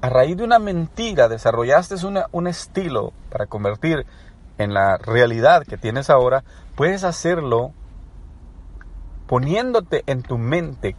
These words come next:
cosas que, aunque no están, podemos decir que son mentiras, pero si las repites constantemente,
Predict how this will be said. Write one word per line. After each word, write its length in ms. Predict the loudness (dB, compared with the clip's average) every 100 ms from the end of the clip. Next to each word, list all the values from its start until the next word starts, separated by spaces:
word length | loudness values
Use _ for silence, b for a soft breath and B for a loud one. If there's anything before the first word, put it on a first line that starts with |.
| -4
cosas 520 | 0 0 2 -2 0
que, 80 | 0
aunque 260 | 0 0 -2
no 240 | 0 0
están, 560 | -2 -2 -2 -2 -4 -10 B B B B -6
podemos 260 | -4 -2
decir 220 | -2 -4
que 100 | -4
son 180 | -4 -4
mentiras, 520 | -4 -6 -6 -4 -4 B B B
pero 180 | 0 0
si 140 | 2
las 120 | 2 2
repites 560 | -2 -4 -6 -4 -4
constantemente, 1040 | -4 -6 -2 -4 -2 -8 -6 -8 -8 -8